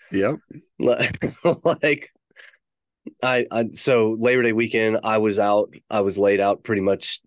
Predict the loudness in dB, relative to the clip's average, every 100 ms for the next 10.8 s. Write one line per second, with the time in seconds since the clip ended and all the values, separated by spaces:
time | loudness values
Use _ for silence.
0 | -6 -2 0 0 -2 -8 -12 -10 -4 -2
1 | -2 -2 -2 -2 -4 0 2 2 0 0
2 | 0 0 0 0 -2 -4 -2 -2 -2 -4
3 | -2 -2 0 -2 -2 -4 0 0 0 0
4 | -2 -2 -2 0 -2 -2 -4 -2 -2 -4
5 | -14 -12 -2 0 0 0 -2 -2 -6 -2
6 | -2 -2 -4 -2 0 0 0 -2 -2 -2
7 | -2 -2 -2 -2 -4 -6 -4 0 2 0
8 | -4 -6 -4 -4 -4 -6 -6 -10 _ 0
9 | 4 6 6 6 4 0 -4 _ _ -2
10 | -2 -2 -6 0 2 2 -2